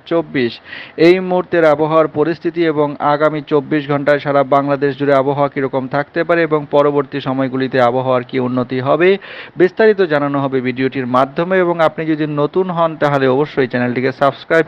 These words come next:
করে রেখে দিন প্রতিদিনের নিয়মিত আপডেট এরকমভাবে পাওয়ার জন্য। এই মুহূর্তে যা জানা যাচ্ছে যে নিম্নচাপটি তৈরি হয়েছিল বঙ্গোপসাগরে গত পরশুদিন। সেটি গতকাল রাতে, আহ,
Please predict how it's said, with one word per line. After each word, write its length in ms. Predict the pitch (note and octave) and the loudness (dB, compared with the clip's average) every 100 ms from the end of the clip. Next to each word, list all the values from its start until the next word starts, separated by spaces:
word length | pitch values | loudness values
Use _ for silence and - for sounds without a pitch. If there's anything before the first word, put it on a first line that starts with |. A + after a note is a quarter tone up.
| - | 2
করে 160 | C3 | 2
রেখে 220 | B2 A#2+ | 2 0
দিন 220 | B2+ C3 C3 | -2 -2 -2
প্রতিদিনের 420 | C#3+ D3+ D#3 D#3+ | -4 -2 -2 -2
নিয়মিত 360 | D3+ B2 B2 A#2 | -2 -2 -2 2
আপডেট 380 | A#2 A2+ A#2 A2+ | 2 2 -2 -2
এরকমভাবে 500 | A2+ A#2 A2+ A2 A2+ | -2 -2 -2 -2 0
পাওয়ার 380 | - A2+ A2+ A2+ | 0 2 0 0
জন্য। 420 | B2 G2+ E2 - - _ - - - - - - - | -2 -2 -10 -14 -18 _ -20 -20 -20 -20 -20 -20 0
এই 200 | F3+ G3 | 4 6
মুহূর্তে 520 | A3 G#3+ G#3 G3 G#3 G3 | 4 0 0 0 0 2
যা 160 | F3+ | 2
জানা 280 | D3 C3+ D3 | 2 -2 0
যাচ্ছে 480 | D#3 E3 - F3+ E3+ | -2 -2 -2 -2 0
যে 180 | D3 C#3 | -2 -2
নিম্নচাপটি 1000 | C3+ D3+ D#3+ F3 F#3+ F#3 F#3 F3+ F3+ F3 | -2 -4 -4 -2 -4 2 0 2 -2 0
তৈরি 320 | D3 C#3+ C#3+ | 2 4 2
হয়েছিল 500 | D#3 D#3 D3+ D#3 D3+ | 0 -2 -2 0 0
বঙ্গোপসাগরে 1000 | C#3 B2 A#2+ A#2+ B2+ B2 C3 B2+ C#3 C#3 | 4 2 2 -2 -2 -2 0 0 2 0
গত 280 | B2 A#2+ B2+ B2 | 0 -4 -4 0
পরশুদিন। 640 | E3 E3 - D3 G#2+ E2+ - _ - - _ _ _ - _ _ - - | 0 0 -2 -2 -4 -8 -16 _ -20 -20 _ _ _ -20 _ _ -16 -2
সেটি 300 | E3 D#3+ F3+ | 0 2 4
গতকাল 540 | C#3+ D3 A3+ G#3 F#3+ | 4 2 0 2 0
রাতে, 640 | D#3+ C3 C3 - E3+ F3+ F3+ - - - _ - | 2 0 0 -2 -2 -2 -4 -10 -20 -20 _ -6
আহ, 260 | C3+ C#3 | 0 2